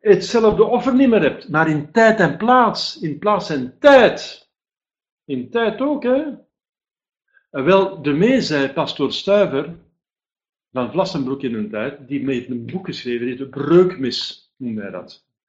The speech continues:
Hij had het over de Novus Ordo mis en noemde het de Breukmis, want die mis brak met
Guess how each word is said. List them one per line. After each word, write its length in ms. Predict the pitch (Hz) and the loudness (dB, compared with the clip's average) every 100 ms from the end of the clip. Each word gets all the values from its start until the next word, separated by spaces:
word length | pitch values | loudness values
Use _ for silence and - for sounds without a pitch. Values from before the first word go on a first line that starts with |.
| _ _ _ - | _ _ _ -4
Hij 100 | 139 | 0
had 180 | 143 143 | 2 2
het 160 | 156 | 0
over 160 | 139 131 | -2 -2
de 80 | 139 | 0
Novus 340 | 165 147 120 | 0 0 -2
Ordo 280 | 196 135 107 | -2 -2 -4
mis 180 | 135 185 | -6 -4
en 100 | 151 | -6
noemde 280 | 156 139 | -4 -6
het 120 | 127 117 | -6 -6
de 100 | 135 | -6
Breukmis, 640 | 139 175 180 135 110 - | 2 4 4 -2 -8 -8
want 200 | 135 127 | -6 -6
die 120 | 131 | -4
mis 260 | 143 196 117 | -4 -4 -6
brak 500 | - 160 226 - - 143 | -2 -2 -2 -6 -16 -4
met 520 | 190 - - - | -4 -4 -14 -18